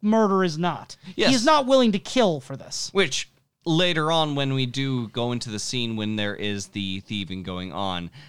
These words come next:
Speaker 2: that's one of the things that he is even pressing into
Speaker 1: Mm-hmm.
Speaker 2: Bobby prior to the blood.
Speaker 1: Yeah, and Sailor says as long as it goes smoothly, it'll be fine. And then it does not go smoothly at all. It
Speaker 2: Nope.
Speaker 1: proceeds to not go smoothly.
Speaker 2: Multiple ways.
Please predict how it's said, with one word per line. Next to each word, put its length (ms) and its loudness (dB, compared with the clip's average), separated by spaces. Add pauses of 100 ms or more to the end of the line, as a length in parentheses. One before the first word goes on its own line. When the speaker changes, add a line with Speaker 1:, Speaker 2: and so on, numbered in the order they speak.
(180)
Speaker 2:
that's 360 -2
one 160 -4
of 100 -4
the 80 -8
things 340 -6
that 240 -4
he 240 -4
is 240 -6
even 260 -8
pressing 480 -4
into 200 -8
Speaker 1:
Mm-hmm. 60 -8 (200)
Speaker 2:
Bobby 340 -2 (440)
prior 480 4
to 540 0 (380)
the 140 4
blood. 500 0 (180)
Speaker 1:
Yeah, 200 0
and 120 0
Sailor 340 0
says 280 2
as 60 -2
long 160 4
as 60 -2
it 40 -4
goes 160 -2
smoothly, 380 -2
it'll 100 -2
be 100 -6
fine. 520 2 (340)
And 80 0
then 80 4
it 80 -2
does 180 -6
not 380 2
go 200 2
smoothly 500 0
at 80 -4
all. 260 -12
It 60 -6
Speaker 2:
Nope. 140 -2
Speaker 1:
proceeds 440 0
to 100 -4
not 280 0
go 140 0
smoothly. 580 -4
Speaker 2:
Multiple 400 -10
ways. 340 -2